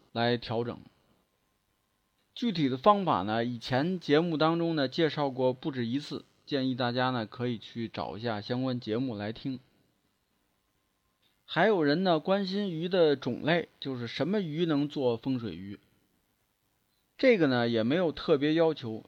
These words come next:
通常呢就是咱们颜色鲜艳的，然后适应性强的。适应性强呢就适合家中饲养，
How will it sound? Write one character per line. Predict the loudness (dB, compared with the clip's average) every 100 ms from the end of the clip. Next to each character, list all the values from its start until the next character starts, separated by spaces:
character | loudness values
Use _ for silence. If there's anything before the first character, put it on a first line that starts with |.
| -10
通 | -6 -2
常 | 0 2
呢 | 4 4
就 | 2
是 | -2 0
咱 | 0
们 | 0 0 0
颜 | 2 2 2
色 | 0 0
鲜 | 2 2 2
艳 | 2 0 -4
的， | -14 _ _ _ _ _ _
然 | 0 2
后 | 2 0
适 | -2 0
应 | 0 0
性 | 0 -4
强 | -4 -6 -4 -4
的。 | -6 -10 -20 -20 _
适 | -6 0
应 | 0
性 | 0 -2 -4
强 | -2 -2 0
呢 | 2 0
就 | 0
适 | -4 -4 -2
合 | 0 -2
家 | 2 2 2
中 | 0 -4
饲 | -6 -6 -6
养， | -6